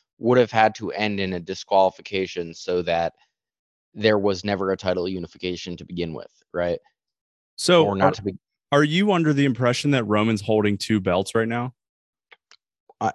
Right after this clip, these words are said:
Speaker 1: I am under the impression that he's holding two belts 'cause he's in fact holding two
Speaker 2: Not
Speaker 1: belts.
Speaker 2: literally,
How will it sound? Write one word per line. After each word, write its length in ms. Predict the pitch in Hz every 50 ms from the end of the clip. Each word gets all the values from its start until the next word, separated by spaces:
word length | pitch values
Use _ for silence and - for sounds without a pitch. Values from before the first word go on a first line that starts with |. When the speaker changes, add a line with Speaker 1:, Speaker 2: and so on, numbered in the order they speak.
| - _ _
Speaker 1:
I 160 | - 107 120 120
am 140 | 117 113
under 240 | 117 117 120 120 113
the 120 | 107 107 107
impression 420 | 101 98 - 117 110 - - 101
that 80 | 95 95
he's 120 | 92 92
holding 280 | 104 104 104 101 92 -
two 140 | - 101
belts 260 | 92 98 95 95 - -
'cause 180 | - 98 85
he's 220 | 87 90 85 85 95
in 140 | 92 90
fact 340 | - - 98 92 90 90 -
holding 320 | - 92 90 - 92 87 87
two 40 | 127
Speaker 2:
Not 180 | 131 131 127 -
Speaker 1:
belts. 180 | - - 120 127
Speaker 2:
literally, 640 | 135 139 139 131 120 110 104 - 104 101 101 101